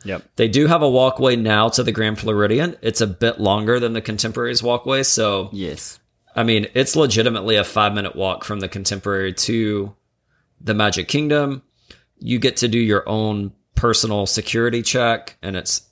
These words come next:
Speaker 2: much easier than getting off of a boat or a monorail or bus. Um, and so I would highly suggest that. And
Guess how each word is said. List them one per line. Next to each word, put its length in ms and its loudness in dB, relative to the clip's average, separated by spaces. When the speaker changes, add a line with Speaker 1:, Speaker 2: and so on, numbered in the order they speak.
Speaker 2:
much 340 0
easier 360 0
than 180 -4
getting 260 0
off 140 -4
of 120 -4
a 60 -2
boat 440 0
or 200 -4
a 40 -2
monorail 640 -2
or 80 -4
bus. 560 0
Um, 440 0
and 140 0
so 380 2
I 120 4
would 200 2
highly 300 2
suggest 480 0
that. 320 2
And 120 -8